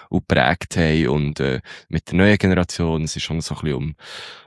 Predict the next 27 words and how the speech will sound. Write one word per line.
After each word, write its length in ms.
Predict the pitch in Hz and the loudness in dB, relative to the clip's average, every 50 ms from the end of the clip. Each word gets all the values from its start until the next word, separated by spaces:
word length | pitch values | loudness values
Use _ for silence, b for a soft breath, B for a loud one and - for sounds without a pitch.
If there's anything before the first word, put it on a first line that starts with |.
| B - | B -2
ähm, 760 | 67 78 78 78 76 76 76 71 64 64 65 65 65 76 - - | 0 0 2 2 2 2 0 0 0 -2 -4 -4 -4 -6 -6 -8
Frauen 460 | - - - - 104 107 117 113 110 | -12 -6 0 4 4 6 6 6 6
im 80 | 107 104 | 6 6
Mountainbikesport 1000 | 101 101 98 - - - - 95 92 87 - - - - - 90 87 - - - | 6 4 2 0 0 2 4 4 4 4 2 -2 -4 -2 0 0 0 -2 -2 0
gegangen, 520 | 90 87 85 87 85 85 85 85 82 80 | 2 2 2 2 0 0 0 0 0 0
um 460 | 60 64 73 76 76 73 73 73 - - | 0 0 0 0 0 -2 -2 -4 -6 -8
Koordination, 1080 | - - - 87 85 - 82 80 76 73 - - - 101 101 104 101 101 98 98 95 90 | -6 -2 0 2 2 2 0 0 0 -2 0 2 4 6 6 6 6 6 4 4 2 2
um 180 | 82 85 82 - | 2 0 0 -2
Vernetzung 520 | - 76 90 101 107 - - - 110 95 - | -2 0 2 2 2 0 0 -2 -2 -2 -2
zwischen 380 | - - 92 - - - 92 | -4 -6 -4 -4 -4 -4 -2
den 220 | - 92 90 90 87 B B B B B B _ | 0 0 0 0 0 B B B B B B _
einzelnen 720 | - 90 95 101 95 - - - 90 87 87 85 82 76 - - | -2 0 0 0 -2 -2 -4 -4 -2 0 0 0 0 -2 -2 -4
Trails 880 | - - - 95 90 90 90 92 95 95 92 90 90 90 87 - - | -4 -2 2 4 4 6 6 6 6 4 4 4 2 2 0 0 0
und 180 | 95 87 82 - | 0 0 0 -2
so. 340 | - - 80 80 85 80 76 - - _ _ | -2 -2 0 2 2 0 -2 -4 -12 _ _
Ist 100 | - - | -4 -2
noch 60 | 117 | -2
spannend 440 | - - - 80 82 113 151 170 - | 0 2 2 2 2 2 0 0 0
gewesen. 320 | - - 127 90 87 - | 0 0 2 2 4 4
Ich, 200 | 82 107 - - - | 2 2 2 2 2
ich 240 | 95 98 107 117 - | 4 6 6 6 6
bin 100 | 113 98 | 4 4
halt 140 | 87 - | 4 2
völlig 340 | - - 101 101 120 123 - - | 0 0 2 2 2 2 0 0
aussenstehend 680 | 117 - - 151 - - - 123 120 120 123 127 - | -2 -2 0 0 0 0 2 4 4 4 2 0 -2
gewesen 300 | - - - 98 82 78 | -4 -2 0 2 4 4
eigentlich. 420 | 76 78 - - - - 78 78 | 4 2 0 -2 -4 -4 -4 -4